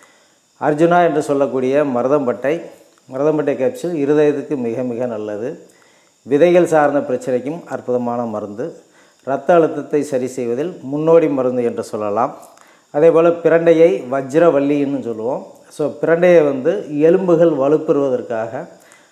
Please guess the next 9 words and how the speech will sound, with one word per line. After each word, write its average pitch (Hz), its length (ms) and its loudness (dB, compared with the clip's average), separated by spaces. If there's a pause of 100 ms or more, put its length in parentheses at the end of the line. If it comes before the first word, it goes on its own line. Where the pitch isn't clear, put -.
(180)
ஆதவன் 139 400 0
பார்மா 123 360 -2 (260)
தற்பொழுது 123 400 -4
அறிமுகப்படுத்தி 110 600 -4
இருக்கிறது. 104 580 -10 (500)
வில்வம் 165 400 4
கேப்சூல் 143 480 -4 (280)
குடற்புண்ணை 156 580 2
ஆற்றவும், 127 560 -6